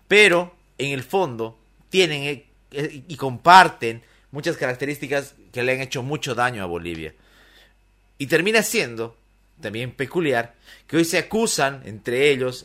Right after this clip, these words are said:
se lanzan barro y otras porquerías, en el afán ya de buscar una reelección. Y es patético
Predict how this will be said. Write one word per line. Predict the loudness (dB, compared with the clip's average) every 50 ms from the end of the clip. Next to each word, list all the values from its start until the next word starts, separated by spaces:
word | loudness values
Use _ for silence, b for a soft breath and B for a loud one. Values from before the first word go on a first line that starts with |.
| -18 -16
se | -10 -6 -4 0
lanzan | 2 2 0 0 -2 -6 -6 -6 -6 -2 2
barro | 4 4 4 4 2 -2 -4
y | -4
otras | -4 -4 -6 -8 -6
porquerías, | -4 -2 -2 -2 -2 -4 -4 -4 -4 -4 -6 -6 -8 -12 _ _ _ _ _ _ _ _ _ _ _ _ _ _ _ _ _ _
en | -8 -4 0
el | 2 2
afán | 2 2 4 6 8 8 6 6 0 -14 -18 _ _ -12
ya | -2 2 6 6 8 6 6
de | 4 2 0 0 0 -2 -6 _ _ _
buscar | -14 -12 -10 -10 -10 -8 -2 2 2 2 2 0 -4 -16 -16
una | -14 -12 -10 -10 -10
reelección. | -8 -8 -10 -10 -8 -6 -6 -6 -6 -6 -12 b b b b b b b b b b b b _ _ _ _ _ _ _ _ _ _ _ _ _ _ _ _ _ _ _ _ _ _ _
Y | -6 -2 -2 -2
es | -2 -4
patético | -8 _ -2 -2 0 0 -2 -2 -4 -6 -8 -8 -8 -10 -12